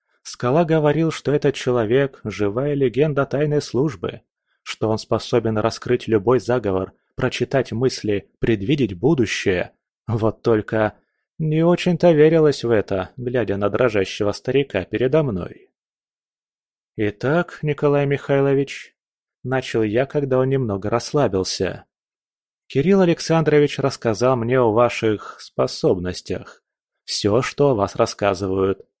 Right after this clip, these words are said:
это правда?» Соболев медленно поставил бокал на стол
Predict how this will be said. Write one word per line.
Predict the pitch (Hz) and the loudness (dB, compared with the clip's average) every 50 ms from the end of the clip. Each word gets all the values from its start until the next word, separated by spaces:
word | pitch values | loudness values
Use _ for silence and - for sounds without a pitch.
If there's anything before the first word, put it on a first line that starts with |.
| _ _ - | _ _ -6
это | - 101 90 - 95 | -6 -6 -6 -4 -8
правда?» | 87 - - - 120 165 185 170 110 92 - - - - _ _ _ _ _ _ _ _ _ _ _ _ _ _ _ _ _ _ _ - | -8 -6 0 2 4 4 4 2 0 -4 -6 -6 -12 -20 _ _ _ _ _ _ _ _ _ _ _ _ _ _ _ _ _ _ _ -12
Соболев | - - 147 160 147 170 170 175 165 - - | -4 0 0 0 2 2 2 2 2 -2 0
медленно | 131 143 143 127 123 127 123 123 120 | 0 2 2 2 2 0 -2 -2 -4
поставил | - - 120 117 - - 117 110 104 98 98 | -2 -2 -4 -4 -2 -2 0 2 2 2 2
бокал | 92 101 98 - - 101 95 | 0 -2 -2 0 -2 -2 -2
на | 92 92 90 | -2 -4 -6
стол | - - - - 107 110 123 139 143 _ | -8 -8 -6 -2 0 0 0 0 -4 _